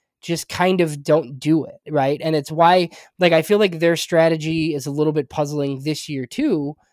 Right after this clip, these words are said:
just because, like, they have so much money left and, like, everybody's pretty much accounted for. Now, I will say there are seven or eight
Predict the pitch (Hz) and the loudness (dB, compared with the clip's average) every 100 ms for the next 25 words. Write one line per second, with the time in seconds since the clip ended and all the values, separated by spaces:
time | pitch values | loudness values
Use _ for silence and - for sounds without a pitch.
0 | _ _ _ 220 220 - 214 220 214 214 | _ _ _ -6 -4 -4 -4 -2 0 -2
1 | 175 185 175 - 214 190 143 131 143 202 | 0 0 0 -2 -2 -2 -4 -6 -4 -2
2 | 254 302 294 190 180 160 - 196 254 233 | 0 -2 -2 -4 -4 -4 -2 -2 -2 -4
3 | 226 - 220 202 190 185 165 156 143 151 | -6 -6 -2 -2 -4 -4 -2 -2 -4 -4
4 | 147 143 _ - 170 165 165 220 202 - | -4 -6 _ -2 4 6 6 2 0 0
5 | 156 151 160 165 175 170 160 _ _ _ | 0 2 2 4 4 2 -2 _ _ _
6 | _ - - 202 202 208 175 160 160 | _ -8 2 4 4 2 0 0 0